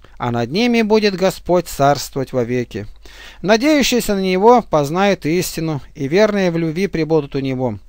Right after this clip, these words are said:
ибо благодать и милость со святыми Его и промышления об избранных Его. Нечестивые же, как умствовали, так и понесут наказание за то, что презрели праведного и отступили от Господа.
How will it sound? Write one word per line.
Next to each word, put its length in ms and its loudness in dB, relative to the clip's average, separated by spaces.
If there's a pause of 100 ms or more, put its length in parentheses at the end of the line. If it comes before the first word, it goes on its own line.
(300)
ибо 200 2
благодать 560 2
и 40 0
милость 340 0
со 100 -2
святыми 540 -2
Его 280 2
и 80 2
промышления 760 -2
об 100 -4
избранных 600 -2
Его. 300 -4 (840)
Нечестивые 840 2
же, 220 2
как 360 0
умствовали, 760 2 (280)
так 240 0
и 40 -8
понесут 500 -4
наказание 760 -2
за 180 -4
то, 320 4 (680)
что 260 -2
презрели 680 4
праведного 800 2
и 60 0
отступили 680 -4
от 180 0
Господа. 640 -6